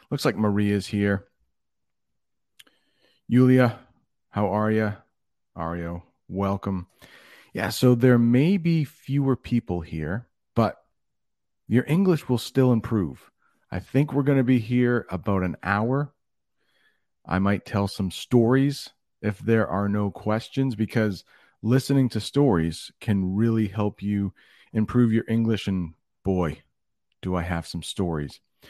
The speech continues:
So I'm not sure how many people will show up this morning. That's an English phrasal verb, show up. It just means, like, to attend. So maybe you are hosting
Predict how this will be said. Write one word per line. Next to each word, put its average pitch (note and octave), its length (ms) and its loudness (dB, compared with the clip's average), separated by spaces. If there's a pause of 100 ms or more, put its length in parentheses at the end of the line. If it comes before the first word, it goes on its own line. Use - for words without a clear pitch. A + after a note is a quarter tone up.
(220)
So C3 100 -2
I'm C#3 100 2
not D3+ 220 0
sure D3 300 0
how A#2+ 320 0
many B2+ 240 2
people A#2 560 -2
will G#2 240 -4
show G#2+ 500 0
up - 340 -4 (220)
this A#2 260 -4
morning. C#3 440 0 (880)
That's - 160 -8
an - 80 -4
English F#2+ 300 -4
phrasal F2+ 360 -4
verb, G2 340 -2 (160)
show - 640 -2
up. - 320 -6 (580)
It C3 80 -2
just E3+ 200 0
means, D3 260 4
like, G#2 200 2 (140)
to G#2 180 -2
attend. G#2+ 600 -4 (920)
So G2 340 -2
maybe A#2 380 4
you A2 300 4
are F2 160 0
hosting A#2 680 0